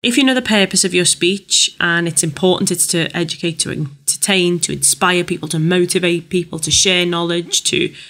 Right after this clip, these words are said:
spread information, then great. That's your first focus point. Step two is what value will it add to the audience? And if you've got those two questions nailed,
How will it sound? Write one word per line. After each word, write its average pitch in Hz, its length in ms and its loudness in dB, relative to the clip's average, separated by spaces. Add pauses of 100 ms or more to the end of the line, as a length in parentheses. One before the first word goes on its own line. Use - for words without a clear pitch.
(300)
spread - 540 -2 (420)
information, 185 840 2 (340)
then 196 80 0
great. 214 380 -4 (480)
That's - 160 -2
your 165 160 0
first - 100 0
focus 160 260 -2
point. - 440 -4 (720)
Step - 280 -2
two - 380 -2 (760)
is 185 100 2
what 185 240 2
value 180 480 2
will 180 140 2
it - 120 -2
add 160 280 -2
to 180 180 -2
the 160 140 0
audience? 151 640 -2
And 180 100 -4
if 220 160 -2
you've 254 160 0
got 262 240 -4
those 240 300 2
two 247 260 0
questions 190 640 0
nailed, 170 640 0